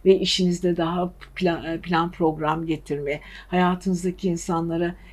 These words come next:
yeniden bir plan çizme. Çünkü bu konuda, e, büyük bir hassasiyet içinde hareket edeceksiniz ortamlarınızda, bulunduğunuz ortamlarda.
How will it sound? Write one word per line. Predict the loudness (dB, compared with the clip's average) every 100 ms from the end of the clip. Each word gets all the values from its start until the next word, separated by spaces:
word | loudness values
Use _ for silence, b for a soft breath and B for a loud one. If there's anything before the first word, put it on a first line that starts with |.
| B
yeniden | 6 6 4 2 2
bir | 0
plan | 2 4 4 2
çizme. | 0 -2 -2 -6 -4
Çünkü | -4 -4 -2 -4
bu | -2
konuda, | -2 -2 -2 -4 B B B
e, | -2 2
büyük | 2 2 2
bir |
hassasiyet | 0 0 -2 -2 0 4 2 2
içinde | -4 -2 0 0
hareket | 2 2 4 2 0
edeceksiniz | 0 0 -2 -4 -4 -6 -4
ortamlarınızda, | -2 -2 -2 -4 -2 -4 -4 -6 -4 -2 0
bulunduğunuz | -2 -2 -2 -2 -2
ortamlarda. | -4 -2 -4 -4 -4 -6 -2 -2